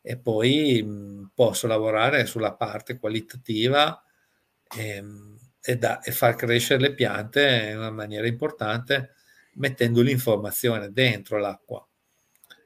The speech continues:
eh, che è un ve-, fantastico veicolo di, di, di conoscenza, informazione, frequenza, vibrazione.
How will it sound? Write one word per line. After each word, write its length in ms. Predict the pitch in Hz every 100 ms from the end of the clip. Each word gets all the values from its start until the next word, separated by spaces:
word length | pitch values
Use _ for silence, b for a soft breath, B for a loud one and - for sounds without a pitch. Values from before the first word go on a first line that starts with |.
| -
eh, 460 | - 104 101 104 -
che 120 | 127
è 40 |
un 140 | 110 110
ve-, 120 | 110
fantastico 720 | - 120 120 113 - 123 117
veicolo 540 | 110 110 104 120 123 123
di, 460 | 107 104 101 98 107
di, 220 | 104 104
di 100 | 113
conoscenza, 800 | 117 117 101 - 107 110 127 120
informazione, 920 | 107 113 104 107 - - 110 120 123
frequenza, 680 | 113 - - 113 117 127 123
vibrazione. 800 | 107 107 101 107 - 127 117 101